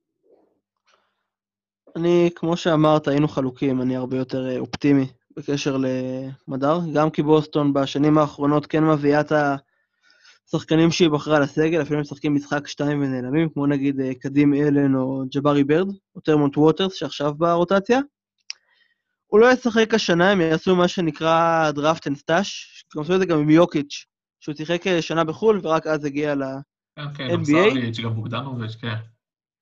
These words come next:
Speaker 1: אבל הסיטואציה שלהם של הווין נאו, לדעתי, מגיעה לטובתו, כי ייכנסו הארכות חוזה לטייטום, לבראון, לא יהיה להם כסף, הם יצטרכו שחקני רוטציה, ובשלב הזה, עד שהוא יהיה בן עשרים וחמש, יכולים להביא אותו על חוזה קטן, כי הם יכולים שחקן מוכן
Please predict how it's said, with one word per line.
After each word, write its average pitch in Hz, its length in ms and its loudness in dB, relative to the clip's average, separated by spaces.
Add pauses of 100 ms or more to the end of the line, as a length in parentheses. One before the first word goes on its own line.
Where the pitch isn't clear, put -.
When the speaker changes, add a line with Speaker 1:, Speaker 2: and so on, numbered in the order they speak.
(680)
Speaker 1:
אבל 233 380 2
הסיטואציה 214 600 0
שלהם 202 280 -4
של 185 180 -4
הווין 185 260 2
נאו, 185 160 2
לדעתי, 180 280 -2
מגיעה 175 380 -2
לטובתו, 185 600 -4
כי 147 280 -2 (300)
ייכנסו 185 420 -2
הארכות 190 380 0
חוזה 175 300 -4
לטייטום, 180 580 2
לבראון, 156 480 0 (180)
לא 180 100 2
יהיה 185 180 8
להם 165 140 4
כסף, 170 340 -2
הם 196 100 -6
יצטרכו 160 240 -8
שחקני 165 340 -8
רוטציה, 165 500 -4 (1120)
ובשלב 202 420 0
הזה, 208 280 4
עד 190 120 0
שהוא 214 120 -2
יהיה 202 80 4
בן 202 140 2
עשרים 208 320 0
וחמש, 220 340 0
יכולים 180 260 -2
להביא 175 200 4
אותו 190 140 -2
על 170 60 -6
חוזה 165 240 -4
קטן, 156 420 -2
כי 143 60 -14
הם 143 40 -10
יכולים 156 200 -4
שחקן 170 340 -2
מוכן 180 340 2